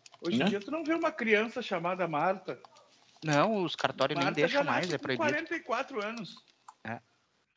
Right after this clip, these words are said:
Speaker 3: Não, mas vocês dão graças a Deus, porque essa geração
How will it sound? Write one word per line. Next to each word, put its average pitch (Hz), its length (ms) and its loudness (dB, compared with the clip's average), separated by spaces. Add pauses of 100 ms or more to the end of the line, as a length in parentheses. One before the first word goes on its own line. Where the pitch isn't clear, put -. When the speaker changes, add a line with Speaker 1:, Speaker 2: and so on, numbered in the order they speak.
(300)
Speaker 3:
Não, 185 100 6
mas 117 240 -2 (160)
vocês 131 260 -6
dão 117 160 -4
graças 113 340 0
a 147 60 6
Deus, 123 320 0
porque - 300 -2
essa 143 260 2
geração 131 720 2